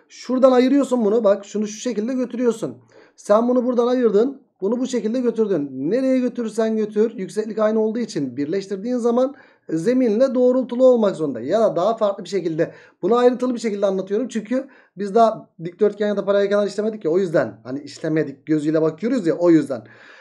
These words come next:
Ya da şöyle düşünebilirsiniz. Hocam şu uzunlukla şu uzunluk birbirine eşit ve bunlar birbirine paralelse içerideki şekil bir paralel kenardır. Hatta doksan derece olduğundan dikdörtgendir deyip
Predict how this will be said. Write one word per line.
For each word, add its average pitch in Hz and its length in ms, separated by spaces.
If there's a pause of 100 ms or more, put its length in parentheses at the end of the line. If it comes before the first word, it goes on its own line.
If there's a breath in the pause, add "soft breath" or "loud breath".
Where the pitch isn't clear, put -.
(160 loud breath)
Ya 208 180
da 262 100
şöyle 262 260
düşünebilirsiniz. 226 680
Hocam 208 380
şu - 300
uzunlukla 220 440
şu 190 160
uzunluk 240 280
birbirine 233 320
eşit 233 300
ve 214 440
bunlar 214 320
birbirine 214 280
paralelse 220 640 (260 loud breath)
içerideki 240 420
şekil 190 260
bir 175 120
paralel 190 340
kenardır. 226 400
Hatta 214 360
doksan 214 380
derece 196 240
olduğundan 147 400
dikdörtgendir 180 680
deyip 214 300